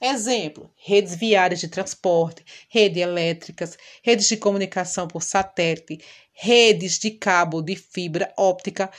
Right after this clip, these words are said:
redes de produção de empresas transnacionais, além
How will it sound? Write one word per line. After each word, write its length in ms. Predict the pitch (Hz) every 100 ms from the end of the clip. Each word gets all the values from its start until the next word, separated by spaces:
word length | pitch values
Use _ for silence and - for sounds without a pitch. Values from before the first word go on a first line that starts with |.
| - _
redes 480 | - 247 240 190 180
de 100 | 214
produção 560 | 208 196 190 - 190
de 100 | 175
empresas 680 | 185 190 - 175 170 170 -
transnacionais, 1400 | - 208 202 175 180 170 - 202 185 180 180 196 - - _ _ _ _ _ _ _ _ - - - -
além 760 | 214 233 220 202 196 220 277